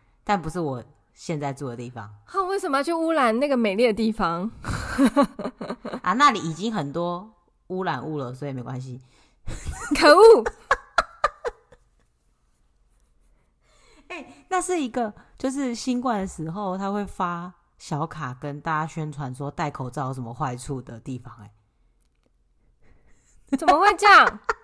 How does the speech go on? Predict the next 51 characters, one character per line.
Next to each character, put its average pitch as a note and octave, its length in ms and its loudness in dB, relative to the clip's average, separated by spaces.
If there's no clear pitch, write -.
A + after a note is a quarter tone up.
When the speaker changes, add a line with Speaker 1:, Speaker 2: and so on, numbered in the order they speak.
Speaker 2:
<laughs> - 420 -20
我 B3+ 100 -6
的 B3 80 -6
M D4+ 240 0
R。 F3+ 380 2
Speaker 1:
因 E4 120 -12
为 F4+ 140 -2
它 D#4+ 100 -6
本 G#3+ 140 -4
来 E3+ 100 -4
就 F3+ 140 -10
是 A3 160 -6
一 G#3+ 80 -6
些 G3+ 260 -8
嬉 G#3 360 -12
皮 D3 280 -12
很 C3+ 200 -10
多 D3 180 -8
的 C#3 60 -8
地 C#3+ 180 -12
方， C#3 140 -10
Speaker 2:
对 C3 100 0
啦， - 80 -4
Speaker 1:
他 F3 60 -6
们 C#3 80 -8
就 - 120 -6
很 A#2 300 -8
奔 A#2 260 -12
放。 G#2+ 320 -10
Speaker 2:
对 E4+ 100 -2
啦。 - 20 0
对， - 20 -8
这 D#4 100 -4
也 D4+ 80 0
是 D4 100 0
我 B3 80 6
爱 C4+ 160 4
他 C#4 140 0
们 A#3+ 120 2
的 A3+ 80 -2
地 A#3+ 60 2
方， A#3 240 -2
所 B3 100 -2
以 A#3+ 40 2
我 G#3+ 180 -2
也 G#3 60 0
不 F#3+ 140 -4
能 G3+ 140 -2
说 G3+ 160 -6
什 G3+ 160 -10
么。 - 200 -10